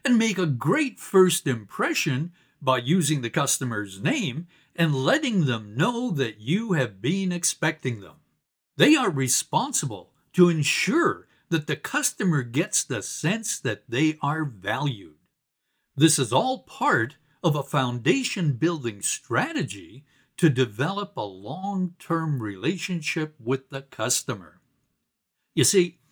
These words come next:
before a service advisor can sell a product or service, the first thing they have to do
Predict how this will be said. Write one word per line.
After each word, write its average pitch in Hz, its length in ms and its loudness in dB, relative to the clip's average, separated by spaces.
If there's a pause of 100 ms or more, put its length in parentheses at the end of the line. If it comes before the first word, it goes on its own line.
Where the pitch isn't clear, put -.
(420)
before 160 460 2
a 165 60 -4
service 175 460 0
advisor 113 560 -2
can 98 240 -16
sell 147 240 -2
a 95 60 -4
product 127 500 -6
or - 100 -20
service, - 600 -2 (500)
the 147 100 4
first 302 320 4
thing 180 180 0
they 127 100 0
have 139 300 -2
to 107 100 -4
do 135 480 0